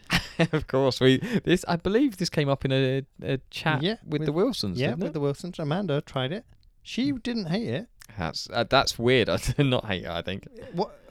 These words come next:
Speaker 2: So if you run out of milk and you chuck orange juice in, for me, that didn't work.
Speaker 1: I, th-, I think also the,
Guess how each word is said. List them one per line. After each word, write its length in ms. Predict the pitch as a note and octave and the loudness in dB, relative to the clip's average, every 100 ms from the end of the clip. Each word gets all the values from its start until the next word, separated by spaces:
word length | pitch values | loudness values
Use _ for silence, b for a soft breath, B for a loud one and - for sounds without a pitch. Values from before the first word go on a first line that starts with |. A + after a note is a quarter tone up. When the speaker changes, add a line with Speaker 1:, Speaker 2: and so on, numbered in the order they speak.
| - | -20
Speaker 2:
So 140 | - E3+ | -4 -2
if 140 | D#3 | 0
you 80 | E3+ | 2
run 160 | G#3 F3 | 4 4
out 100 | C3+ | 2
of 60 | |
milk 260 | B2 A#2 - | 0 -2 -2
and 80 | A#2+ | -4
you 40 | |
chuck 220 | - C#3+ C#3 | -2 -2 0
orange 160 | B2 - | -2 -4
juice 140 | - | -12
in, 120 | G#2 | -12
for 160 | G2+ C3 | -8 -4
me, 240 | C3+ A#2+ - | -2 -2 -4
that 160 | C3 A#2+ | -8 -8
didn't 220 | G#2+ F2+ | -10 -14
work. 140 | D#2+ - - B B B - - | -20 -20 -18 B B B -16 -4
Speaker 1:
I, 100 | B2+ | -2
th-, 180 | B2+ A2 | 0 0
I 120 | D3 | 2
think 220 | D#3+ D3+ | 2 2
also 280 | E3+ - A#2 | 2 4 4
the, 200 | A#2+ | 2